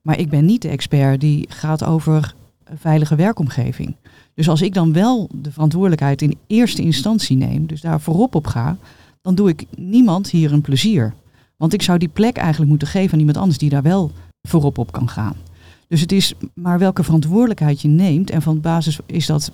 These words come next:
verantwoordelijkheid vanuit een expertise. Is dat verantwoordelijkheid omdat jij voor je organisatie, eh, de bovenste baas bent, zeg maar. Die ervoor moet zorgen dat iedereen in de organisatie op een veilige manier kan werken. Dat is dat jouw verantwoordelijkheid.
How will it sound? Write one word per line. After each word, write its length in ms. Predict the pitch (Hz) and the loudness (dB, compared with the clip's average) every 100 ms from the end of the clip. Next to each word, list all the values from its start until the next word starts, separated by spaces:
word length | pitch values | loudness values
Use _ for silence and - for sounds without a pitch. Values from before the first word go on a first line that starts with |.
| - | -14
verantwoordelijkheid 640 | - 151 151 143 147 151 | -4 -2 0 0 0 -2
vanuit 280 | 151 156 151 | 2 0 2
een 80 | 131 | -2
expertise. 600 | 151 147 147 180 220 220 | -2 -6 -4 -6 -4 -4
Is 80 | 151 | -2
dat 100 | 147 | 0
verantwoordelijkheid 640 | 151 147 151 156 147 147 | 0 2 0 0 0 -2
omdat 280 | 151 151 147 | 0 0 0
jij 300 | 156 151 135 - - _ _ _ | 0 0 -2 -6 -20 _ _ _
voor 120 | 185 | -2
je 80 | 160 | 0
organisatie, 920 | 170 151 156 143 160 208 - 156 131 - - _ - | 0 0 0 2 2 0 -2 -2 -2 -4 -20 _ -4
eh, 120 | 160 143 | 0 0
de 80 | 156 | 2
bovenste 420 | 165 151 127 - | 2 0 -2 0
baas 300 | 156 214 147 | 0 2 0
bent, 220 | 151 135 | 0 0
zeg 220 | 131 127 | 0 -2
maar. 260 | 127 113 127 - - - | -2 -2 -4 -8 -20 -4
Die 120 | 196 | -2
ervoor 220 | 165 165 | 0 4
moet 160 | 151 147 | 4 4
zorgen 300 | 156 143 151 | 2 2 2
dat 140 | 147 | -2
iedereen 400 | - 220 226 160 | 0 0 2 2
in 100 | 139 | 2
de 80 | 143 | 2
organisatie 560 | 143 135 147 143 147 147 | 0 0 2 2 0 -4
op 60 | |
een 80 | 147 | -6
veilige 340 | 143 139 135 147 | -4 -4 -2 0
manier 200 | 147 135 | 0 0
kan 200 | 131 131 | 0 0
werken. 340 | 190 196 131 | 0 0 0
Dat 160 | 156 160 | 0 0
is 100 | 147 | 0
dat 160 | 135 | 0
jouw 300 | 151 151 180 | 0 2 2
verantwoordelijkheid. 840 | 151 135 156 202 123 123 120 - | 0 0 -2 -4 -4 -6 -8 -10